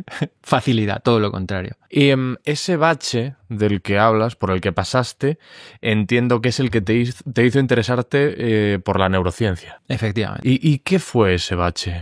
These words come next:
Speaker 2: ¿Qué fue lo que te pasó? ¿Cómo estabas? Si puedes contarlo.
Speaker 1: Fue la mezcla de muchas cosas.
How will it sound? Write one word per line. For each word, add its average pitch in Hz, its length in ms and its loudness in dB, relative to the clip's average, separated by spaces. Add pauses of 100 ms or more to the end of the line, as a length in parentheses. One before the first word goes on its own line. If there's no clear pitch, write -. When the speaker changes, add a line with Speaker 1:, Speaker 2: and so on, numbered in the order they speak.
Speaker 2:
¿Qué 143 120 0
fue 151 180 2
lo 107 80 4
que 95 100 0
te 92 120 -2
pasó? 92 340 -2
¿Cómo 117 180 0
estabas? 85 640 -4 (100)
Si - 300 -2
puedes 90 320 2
contarlo. 90 640 -4
Speaker 1:
Fue 160 540 2 (120)
la 127 240 0
mezcla 131 320 0
de 120 80 2
muchas 107 400 -4
cosas. - 640 -8